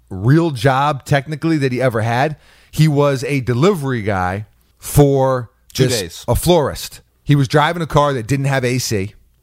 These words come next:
Speaker 1: and, uh, which was a little <laughs> rough, and he got fired.
Speaker 2: It's hard out here.
Speaker 1: He got fired by an old woman who ran this flower shop, and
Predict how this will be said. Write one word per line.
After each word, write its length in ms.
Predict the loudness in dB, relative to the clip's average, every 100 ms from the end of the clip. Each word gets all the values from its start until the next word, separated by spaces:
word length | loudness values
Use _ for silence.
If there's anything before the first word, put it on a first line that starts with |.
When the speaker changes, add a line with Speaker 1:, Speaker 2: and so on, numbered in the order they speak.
| _
Speaker 1:
and, 360 | 0 0 0 0
uh, 140 | 0
which 180 | 0 0
was 140 | -2 0
a 60 |
little 220 | 0 2
<laughs> 20 | 4
rough, 760 | 2 0 0 -4 -2 -6 -6 -12 -18 -18 -2
and 160 | 0 2
he 80 |
got 220 | 2 0 2
fired. 460 | 2 2 -2 -4
Speaker 2:
It's 40 | -2
hard 220 | -2 -2
out 100 | -6
here. 160 | -10 -14 _
Speaker 1:
He 140 | 0
got 200 | 2 2
fired 560 | 2 0 0 -2 -4 -4
by 180 | -2 0
an 80 | 0
old 340 | 0 0 -6 _ _
woman 400 | -2 0 -2 -6 -12 _ _ _ _
who 160 | 2 2
ran 320 | 0 -2 -4
this 160 | -8 -12
flower 560 | -18 -2 0 2 0
shop, 420 | -4 -4 -4 -8 _ _ -4
and 420 | -2 -2 -4